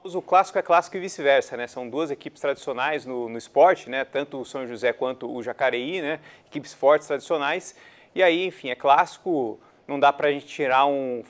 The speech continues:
um favorito, né? Enfim, o São, o, o Jacareí acabou sendo melhor,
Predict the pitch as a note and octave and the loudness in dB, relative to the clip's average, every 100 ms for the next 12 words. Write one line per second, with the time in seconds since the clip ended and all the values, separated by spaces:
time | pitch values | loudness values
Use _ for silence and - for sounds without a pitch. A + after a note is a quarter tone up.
0 | - B2 - B2 C3 C3+ D3+ A#2+ B2 C#3 | -16 -8 -4 -2 -2 -4 -4 -6 -6 -4
1 | B2 - A2+ G#2 C#3+ B2+ C3 A#2 A2 - | -6 -12 -14 -10 -8 -6 -6 -8 -10 -10
2 | B2+ B2+ C3 B2+ D3 C3 - C3+ B2+ - | -8 -4 -2 -2 -4 -6 -6 -6 -8 -10
3 | _ _ - C#3+ B2+ C#3 E3+ | _ _ -4 0 6 8 6